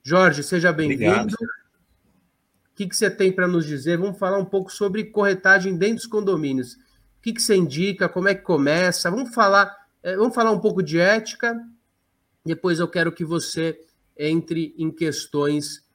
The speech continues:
Speaker 1: eh, inerentes à venda dentro de condomínios. Quais são os diferenciais pra que o corretor possa vender dentro do condomínio?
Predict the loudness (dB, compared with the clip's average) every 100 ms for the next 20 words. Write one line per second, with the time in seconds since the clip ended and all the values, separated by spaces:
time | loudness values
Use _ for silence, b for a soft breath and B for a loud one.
0 | _ -6 -2 0 0 0 0 -2 -4 0
1 | 2 0 0 2 2 4 4 4 2 4
2 | 4 4 -2 -6 -4 -4 -2 0 -2 -4
3 | -8 -6 -2 -2 0 -2 -4 -4 -2 -2
4 | -4 -4 2 4 4 -2 -12 _ _ -4
5 | -4 -4 -4 -2 -2 -2 -6 -4 -6 -4
6 | -4 -4 -4 -6 -8 -12 -20 -4 4 4
7 | 4 -2 -6 -2 0 0 0 -2